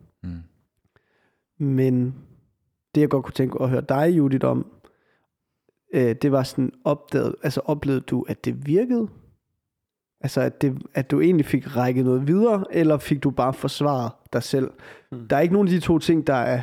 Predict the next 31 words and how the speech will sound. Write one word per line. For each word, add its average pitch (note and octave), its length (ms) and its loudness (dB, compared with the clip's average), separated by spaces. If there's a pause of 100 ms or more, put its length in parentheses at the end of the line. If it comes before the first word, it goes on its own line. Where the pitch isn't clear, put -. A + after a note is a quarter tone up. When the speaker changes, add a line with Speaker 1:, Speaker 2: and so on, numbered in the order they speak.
(140)
Speaker 2:
for - 120 -2
det B2+ 100 -2
første D3 240 0
udelukker E3+ 340 2
hinanden, B2+ 340 0 (340)
og C#3 100 -2
for C#3+ 100 0
det B2+ 80 2
andet, D3 340 2
der C3 60 2
er C3 40 2
ikke D3 140 2
nogen D3+ 160 4
af, D3+ 40 2 (140)
altså C3+ 200 -4
sådan, A#2+ 180 -2 (120)
det C3+ 60 0
er C#3 60 4
ikke D3 120 -4
dårligt D3+ 340 2
at C3+ 80 -2
forsvare A#2+ 300 -4
sin - 160 -8
tro. B2 280 -4 (760)
Men C#3+ 420 0 (960)
jeg D#3+ 140 2
s-, - 200 -12 (260)
jeg E3 160 0
falder D#3 220 2
bare B2+ 140 -2
selv A3+ 300 0